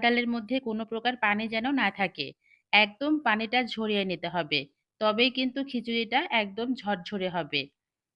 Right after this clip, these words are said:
এখন দিয়ে দিব এর মধ্যে দুইটা পেঁয়াজ কুচি আর সাথে পরিমাণ মতো কাঁচামরিচ ফালি। এখন দিয়ে দিচ্ছি এখানে পরিমাণ মতো হলুদের গুঁড়া, মরিচের গুঁড়া, ধনে আর জিরে গুঁড়া আর সাথে স্বাদ মতো লবণ।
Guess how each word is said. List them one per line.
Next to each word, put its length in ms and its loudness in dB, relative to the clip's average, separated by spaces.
এখন 360 6
দিয়ে 180 4
দিব 180 0
এর 180 0
মধ্যে 380 -2
দুইটা 320 0
পেঁয়াজ 400 4
কুচি 320 -4
আর 180 2
সাথে 340 2
পরিমাণ 400 0
মতো 300 -4
কাঁচামরিচ 640 -2
ফালি। 300 -4
এখন 340 8
দিয়ে 160 4
দিচ্ছি 280 -4
এখানে 280 0
পরিমাণ 420 -2
মতো 280 -2
হলুদের 480 -2
গুঁড়া, 260 -2
মরিচের 480 -4
গুঁড়া, 240 -4
ধনে 340 -4
আর 200 2
জিরে 240 -2
গুঁড়া 280 -2
আর 120 -2
সাথে 340 -4
স্বাদ 300 0
মতো 320 -6
লবণ। 400 -2